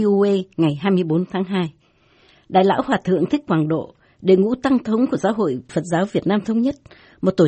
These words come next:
chức tôn giáo không được nhà nước công nhận, biên tịch vào tối ngày hai mươi hai tháng hai. Tang lễ kéo dài ba ngày,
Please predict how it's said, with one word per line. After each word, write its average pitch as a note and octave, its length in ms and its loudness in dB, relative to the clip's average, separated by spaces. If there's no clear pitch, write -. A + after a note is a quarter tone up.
chức C#4+ 180 -2
tôn B3+ 140 2
giáo A3 300 -2
không C4+ 160 2
được A3 120 2
nhà C#3+ 160 0
nước F3 320 0
công A3 180 2
nhận, F3 200 0
biên B3 280 4
tịch E3+ 140 0
vào D#3 180 -4
tối F3+ 160 2
ngày G3 340 0
hai A3 140 -4
mươi A3+ 100 -2
hai G3+ 260 -6
tháng G#3+ 160 -4
hai. G#3 280 -4
Tang C4 180 2
lễ G#3+ 240 0
kéo A3+ 140 0
dài F#3 240 -4
ba D#3+ 180 -2
ngày, F3+ 320 0